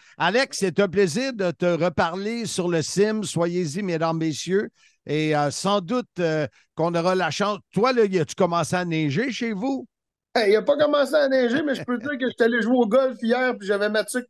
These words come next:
Speaker 2: et mes mitaines.
Speaker 1: Eh, Seigneur, il faisait combien hier chez vous ? Dix,
Speaker 2: Ah,
Speaker 1: douze ?
Speaker 2: c'était, euh, c'était pas si pire que ça, là. Je, j'exagère, mais il devait faire environ dix.
Speaker 1: OK, dix. Euh,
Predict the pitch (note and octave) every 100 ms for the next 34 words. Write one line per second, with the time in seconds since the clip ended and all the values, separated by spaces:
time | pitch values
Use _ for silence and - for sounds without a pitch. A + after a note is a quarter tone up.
0 | - A3 A3 F#3+ G#3 E3+ D3+ _ _ _
1 | _ - B2 C3 - - B2 A#2+ A#2+ C#3
2 | B2+ A2 A#2+ G#2+ - - - - D3+ D3
3 | F#3 F#3 D#3+ D#3 F#3+ G3+ D#3+ E3 F3 D3+
4 | D3 B2+ F3 F3+ A2 C#3 G3+ D#3+ F3 G#3
5 | F3+ F3 F3 F#3 G3 - - A#3 D#4 C#4
6 | D4 C4 G#3+ A3 A3+ A3 F#3+ F#3+ F3+ F3
7 | G3 G#3 G3 A3+ A#3+ G3+ F#3 F#3+ A3 G#3
8 | F#3+ F#3 F3+ F3 E3 E3 - - _ _
9 | _ _ - - C#3+ F2 E2 D2 C#3+ D3+
10 | - B2